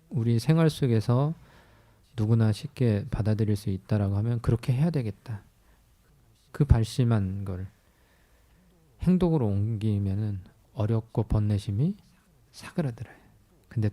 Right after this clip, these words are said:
또 올라와. 그러면 또 날짜가 또 오죠. 그러면 또 사그라들고. 그래서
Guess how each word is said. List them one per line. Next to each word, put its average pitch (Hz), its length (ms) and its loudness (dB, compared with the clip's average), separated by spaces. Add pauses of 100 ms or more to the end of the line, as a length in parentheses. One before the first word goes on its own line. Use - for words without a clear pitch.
또 175 100 4
올라와. 92 400 -2 (800)
그러면 113 320 -2
또 156 100 0
날짜가 101 540 -2
또 117 140 -2
오죠. 98 340 -4 (220)
그러면 107 260 -4
또 160 100 -2
사그라들고. 123 580 -4 (1600)
그래서 127 600 4